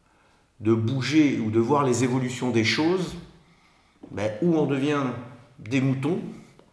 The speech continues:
ou on devient des, des, des rebelles qui sont peut-être des avant-gardistes pour faire, faire autre chose et peut-être faire bouger les choses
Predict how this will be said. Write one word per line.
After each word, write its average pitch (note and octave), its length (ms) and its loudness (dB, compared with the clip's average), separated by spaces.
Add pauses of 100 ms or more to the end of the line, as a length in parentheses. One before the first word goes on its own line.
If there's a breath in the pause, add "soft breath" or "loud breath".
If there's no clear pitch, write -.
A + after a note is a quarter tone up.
(480 loud breath)
ou D3 360 2
on B2+ 120 2
devient C3+ 600 4
des, A#2 180 2
des, A2+ 200 2
des A#2+ 240 0
rebelles D3 520 4
qui A2+ 100 -8
sont B2+ 160 -6
peut-être C#3 400 -2
des B2+ 160 -2
avant-gardistes C3 800 -2 (840 loud breath)
pour C3+ 140 -6
faire, - 240 -2 (140)
faire C#3+ 200 2
autre C3+ 220 2
chose F3 380 4
et B2 40 2
peut-être F#3 460 2
faire D3+ 260 2
bouger D3+ 200 2
les C#3+ 100 2
choses F3 280 0